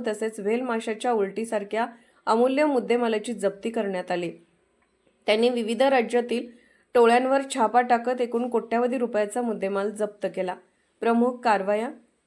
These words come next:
ओडिसा ते महाराष्ट्र गांजा तस्करी करणारी टोळी जेरबंद, व्हेल माशाची उलटी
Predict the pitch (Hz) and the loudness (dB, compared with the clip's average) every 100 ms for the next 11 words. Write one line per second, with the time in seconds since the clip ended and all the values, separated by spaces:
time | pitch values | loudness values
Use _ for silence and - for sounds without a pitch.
0 | _ - 220 240 233 277 294 277 247 247 | _ 0 2 2 2 2 2 2 0 0
1 | 247 262 262 214 208 226 233 214 - 233 | -2 -2 -2 -2 -2 -4 -4 -8 -6 -6
2 | 240 233 220 214 214 214 202 196 185 170 | -4 -4 -2 -4 -4 -4 -4 -2 -6 -4
3 | 208 214 247 - _ _ _ _ 233 247 | -6 -4 -6 -8 _ _ _ _ 4 4
4 | 262 254 254 262 285 269 240 233 | 4 2 2 -2 0 0 0 0